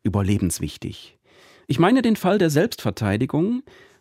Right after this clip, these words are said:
wo es im Extremfall darauf ankommt, den Angreifer ohne langes Nachdenken auszuschalten.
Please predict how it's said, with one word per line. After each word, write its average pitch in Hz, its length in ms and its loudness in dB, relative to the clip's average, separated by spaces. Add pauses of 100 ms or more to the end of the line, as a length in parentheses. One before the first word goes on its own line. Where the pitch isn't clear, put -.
wo 135 140 2
es 123 140 -2
im 131 300 0
Extremfall 143 920 0
darauf 110 320 -2
ankommt, 180 500 0 (300)
den 123 140 0
Angreifer 226 640 0
ohne 202 260 4
langes 170 380 2
Nachdenken 151 560 2
auszuschalten. 80 840 -4